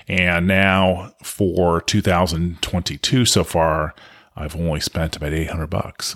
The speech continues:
And that's actually, and I have tons of inventory that I still can list. So,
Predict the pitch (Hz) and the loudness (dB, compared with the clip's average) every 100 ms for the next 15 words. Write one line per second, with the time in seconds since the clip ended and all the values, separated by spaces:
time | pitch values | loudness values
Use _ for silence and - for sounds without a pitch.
0 | - 87 82 90 85 - - 87 87 - | -4 -2 0 0 0 -2 -2 -2 -2 -2
1 | 80 82 90 85 80 - - 104 92 87 | -2 0 0 0 -2 -4 2 4 4 2
2 | 85 80 87 90 85 80 78 78 76 80 | 0 -2 0 0 -2 -4 -6 -6 -6 -4
3 | 73 76 - - 71 73 78 67 - - | -4 -2 -2 -2 -2 -4 -4 0 2 2
4 | 80 80 | 2 0